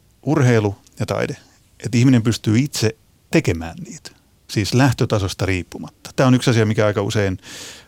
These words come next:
tuntuu unohtuvan. Hämmentävää, että se unohtuu liikunnan ja urheilun kohdallakin nykyään niin monelta. Liikkumattomuus, siitä seuranneet ongelmat, mut myös laulamisen taiteen suhteen. Niin mä en tarkoita nyt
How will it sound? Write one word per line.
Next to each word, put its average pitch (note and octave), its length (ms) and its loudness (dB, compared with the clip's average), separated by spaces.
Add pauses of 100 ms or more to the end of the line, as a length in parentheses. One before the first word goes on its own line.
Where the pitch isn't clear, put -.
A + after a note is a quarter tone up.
tuntuu F#2 360 0
unohtuvan. D3+ 480 2 (280)
Hämmentävää, A2+ 480 4
että G2 120 -4
se G#2 60 -2
unohtuu G2+ 360 0
liikunnan G#2+ 400 2
ja G2+ 80 2
urheilun G#2+ 480 2
kohdallakin F#2+ 480 -2
nykyään A2 360 0
niin A#2 140 2
monelta. B2 380 0 (680)
Liikkumattomuus, A2 920 -2
siitä G2 240 -4
seuranneet G#2 420 -2
ongelmat, A2+ 380 0 (400)
mut A#2 140 -2
myös C#3 360 2 (600)
laulamisen A2 560 0
taiteen A#2 360 0
suhteen. - 340 -10
Niin A2+ 60 4
mä D3 120 6
en D3+ 80 2
tarkoita C#3+ 380 2 (180)
nyt D#3+ 180 0